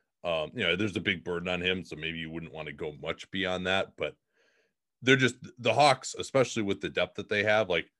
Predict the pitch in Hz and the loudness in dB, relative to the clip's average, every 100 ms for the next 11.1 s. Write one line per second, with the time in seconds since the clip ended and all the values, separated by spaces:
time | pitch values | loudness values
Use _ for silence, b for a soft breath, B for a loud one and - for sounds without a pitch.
0 | _ 113 131 131 - 107 104 98 87 85 | _ 2 6 4 4 2 2 2 0 -4
1 | - 85 80 85 87 76 - 78 76 73 | 0 0 0 -2 -2 -4 -6 -8 -6 -8
2 | 76 78 - 95 95 95 90 - 80 98 | -6 -6 0 4 4 2 -2 -6 -8 -2
3 | 98 85 82 73 78 - 95 85 76 90 | 0 -2 -6 -8 -12 -4 -2 -2 -4 -6
4 | 85 80 - 80 85 80 76 - 85 78 | -6 -4 -6 -4 0 0 -2 -8 -8 -8
5 | 73 - _ b b b - 78 92 90 | -8 -12 _ b b b -18 -2 0 0
6 | 76 - 90 - 101 98 82 - 90 - | -2 -6 -8 0 2 4 2 -2 -12 -6
7 | 90 80 76 85 78 - 87 78 73 73 | -2 -2 -2 -6 -8 -6 -6 -6 -8 -8
8 | 73 69 78 78 87 78 85 73 76 85 | -10 -12 -16 -10 -8 -6 -6 -6 -6 -6
9 | 82 90 80 78 - 76 76 - - 85 | -6 -4 -4 -4 -6 -6 -6 -8 -14 -14
10 | 71 85 80 - 78 73 73 73 117 127 | -6 -2 -2 -4 -8 -6 -6 -8 -6 -4